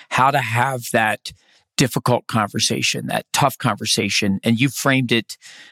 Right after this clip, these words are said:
through a mutual gains approach. I'm wondering if you can talk a little bit more and give some advice about how to get what you really want, how to use tact and influence and persuasion. I know these are things, but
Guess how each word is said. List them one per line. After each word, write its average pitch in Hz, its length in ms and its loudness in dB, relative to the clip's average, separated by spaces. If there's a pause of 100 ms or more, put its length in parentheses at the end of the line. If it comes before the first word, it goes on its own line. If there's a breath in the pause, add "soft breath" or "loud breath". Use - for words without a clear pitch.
through 127 260 2
a 113 60 4
mutual 113 300 4
gains 107 360 0
approach. 110 480 0
I'm 110 80 2
wondering 151 240 2
if - 100 -8
you 170 100 -2
can 123 140 -2
talk 117 380 0
a 131 60 -2
little 127 240 0
bit - 180 -2
more 117 240 4
and 98 140 -2
give 113 140 -2
some 120 180 0
advice 101 480 0
about 95 340 0 (440 loud breath)
how 135 140 0
to 180 100 -4
get - 280 -4
what - 240 -2
you 120 80 0
really 113 320 2
want, 101 460 -4
how 131 220 0
to 139 140 -2 (120)
use 120 500 2 (640 loud breath)
tact 123 440 -2
and 98 180 0
influence 107 520 -2
and 95 100 -2
persuasion. 101 560 -2
I 104 40 0
know 98 180 2
these 95 240 -2
are 104 40 -4
things, 101 340 -2
but - 160 -4